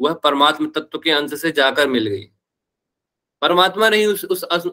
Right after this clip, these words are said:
अंश को जन्म दिया था ताकि यह जाए, प्रकृति का भोग करे, तब जाकर अपवर्ग में आए। उस परमात्मा ने ही आपको भेजा है भोग करने के लिए। जब वह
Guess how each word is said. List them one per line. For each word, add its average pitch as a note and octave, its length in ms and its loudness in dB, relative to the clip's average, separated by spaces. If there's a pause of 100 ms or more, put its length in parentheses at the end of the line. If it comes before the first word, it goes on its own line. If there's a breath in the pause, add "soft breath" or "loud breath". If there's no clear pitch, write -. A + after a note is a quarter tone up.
अंश F#3 240 -2
को G3 140 0
जन्म F3+ 300 0
दिया E3+ 180 0
था F3+ 120 -4
ताकि E3+ 340 -4
यह F3+ 140 2
जाए, E3 460 -2 (440)
प्रकृति F3 400 -4
का F#3 120 0
भोग E3+ 360 -4
करे, F#3 360 -2 (480)
तब E3 140 -2
जाकर D#3+ 320 0
अपवर्ग C#3 420 -4
में A#2+ 200 -8
आए। - 100 -18 (500)
उस D#3+ 80 -10
परमात्मा F#3 560 0
ने G#3 60 0
ही G3+ 100 -2
आपको D3+ 260 -2
भेजा A2+ 260 -10
है A2 220 -14
भोग C#3+ 260 -8
करने G#2+ 280 -8
के G2 80 -12
लिए। - 200 -14 (880)
जब D3 200 -2
वह F3+ 420 2